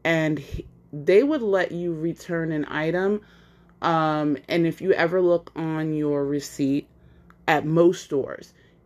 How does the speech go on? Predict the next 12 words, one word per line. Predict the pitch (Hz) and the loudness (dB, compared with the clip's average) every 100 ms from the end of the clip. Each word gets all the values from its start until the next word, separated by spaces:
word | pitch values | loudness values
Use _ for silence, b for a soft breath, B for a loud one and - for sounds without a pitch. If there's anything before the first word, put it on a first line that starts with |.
| _ - | _ -8
you | 175 | -6
have | 170 170 165 165 160 | -4 0 2 2 0
a | 170 156 | -2 0
return | 147 151 - - 175 190 196 | -2 -6 -8 -4 0 2 0
by | 170 160 156 | 0 2 2
date | 147 147 143 139 - | 2 2 2 0 -6
unless | 156 147 143 139 143 151 185 - | -4 -2 -2 -2 0 0 -2 -4
the | - 220 | -4 -4
store | 214 - 160 156 160 | -4 -4 2 2 2
says | - 147 139 131 127 - b b b b b | -2 0 0 2 0 -4 b b b b b
no | 151 156 143 139 | -2 2 6 4
returns. | 127 139 - 98 64 50 - - | 4 -4 -4 -8 -8 -14 -20 -20